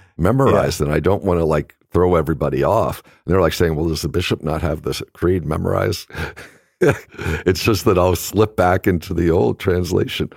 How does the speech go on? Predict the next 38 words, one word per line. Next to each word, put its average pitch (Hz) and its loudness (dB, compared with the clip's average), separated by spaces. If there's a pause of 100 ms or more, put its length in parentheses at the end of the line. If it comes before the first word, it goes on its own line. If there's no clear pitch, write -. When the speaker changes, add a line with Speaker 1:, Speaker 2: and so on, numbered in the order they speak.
(120)
Speaker 2:
Right. 104 0 (1120)
Keeps 170 -2
us 143 2
on 127 4
our 107 4
toes, 85 -2
though. - -20 (400)
Speaker 1:
Exactly. - -6 (100)
Speaker 2:
All 135 2
right. 127 4 (220)
Well, 139 4
thank 170 2
you 151 -2
for 131 0
this. 127 4
I 135 2
think 139 -2
maybe 139 2
we 123 4
do 123 4
another 117 4
episode 110 2
at 98 -8
some 107 -4
point 110 -2
talking 113 -4
about 104 0
Liturgy 101 -4
of 92 -6
the 98 2
Hours 98 0
in 95 -8
more 98 0
depth 95 -2
for 95 -12
people 104 -6
that 92 0
wanna 95 0